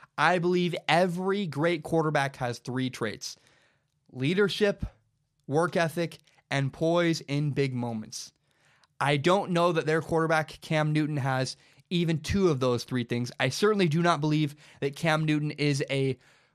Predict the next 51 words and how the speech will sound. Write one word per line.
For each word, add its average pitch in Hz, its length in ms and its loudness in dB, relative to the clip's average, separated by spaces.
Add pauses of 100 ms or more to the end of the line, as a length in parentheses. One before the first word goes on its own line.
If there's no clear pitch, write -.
(140)
great, 127 460 2
<laughs> - 80 -6
is 131 140 4
a 135 60 2
great 135 280 2
leader. 117 360 -4
I 123 80 -4
just, 131 220 -4 (240)
I 165 100 4
don't 226 160 2
buy 285 180 4
it. - 220 0 (520)
It 135 100 2
might 170 260 4
make 185 220 0
people 170 260 2
angry, 220 340 4
but 175 120 -2
that's 165 260 0
the 175 120 -6
truth. 190 440 -2 (100)
I 147 140 0
just 160 300 0
don't 180 240 2
believe 151 300 0
in 147 80 -4
Cam 151 280 -4
Newton's 139 280 -6
leadership 143 500 -2
ability. 151 560 0 (440)
I 131 140 2
do 156 200 0
not 175 200 2
believe 156 320 0
Cam 147 320 0
Newton 143 280 0
can 143 340 -2
win 131 180 0
a 127 100 0
Super 151 300 -2
Bowl. 139 320 0 (380)
I'm 135 120 -2
not 151 200 4
gonna 156 140 -2
put 156 220 0
that 135 200 0
team 143 200 -2
in 131 120 -2
my 127 140 0
top 123 280 -2
ten. 117 280 -8